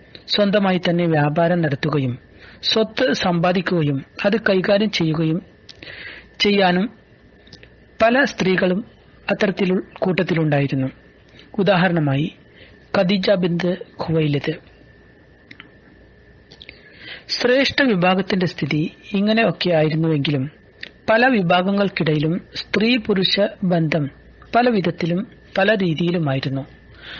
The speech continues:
പലതും നമ്മെ പേടിപ്പെടുത്തുന്നവ തന്നെയാണ്. പലതും ജുഗുൽസാവഹവും അവിഹിതങ്ങളും തന്നെ. വിവാഹം തന്നെ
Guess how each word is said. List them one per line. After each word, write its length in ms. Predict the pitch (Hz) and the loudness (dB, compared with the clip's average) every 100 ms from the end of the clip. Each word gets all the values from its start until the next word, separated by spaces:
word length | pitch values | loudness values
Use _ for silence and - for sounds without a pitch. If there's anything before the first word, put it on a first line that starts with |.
| - - | -6 0
പലതും 400 | 214 208 240 349 | 0 2 -2 0
നമ്മെ 280 | 208 180 190 | -2 0 0
പേടിപ്പെടുത്തുന്നവ 1000 | 185 175 165 185 190 165 - 170 160 175 - - 165 | -2 -2 0 0 -2 -4 -4 -4 0 -2 -4 -4 -2
തന്നെയാണ്. 380 | 147 139 131 135 - - - - 196 | -2 -2 -4 -8 -18 -20 -20 -6 0
പലതും 460 | 196 185 208 254 - - - - 175 | 0 0 -2 -4 -8 -20 -20 -8 -2
ജുഗുൽസാവഹവും 1080 | 190 202 220 - 202 180 147 165 160 175 - - - - | 0 0 -2 0 0 0 0 0 0 -2 -8 -20 -8 -2
അവിഹിതങ്ങളും 680 | 185 190 202 190 175 170 147 | 0 0 0 0 0 -2 -2
തന്നെ. 260 | 139 135 - - - - - - - 208 | -4 -4 -10 -16 -20 -20 -20 -20 -8 -2
വിവാഹം 460 | 208 240 226 247 214 | 2 4 4 2 0
തന്നെ 260 | 190 190 | 0 0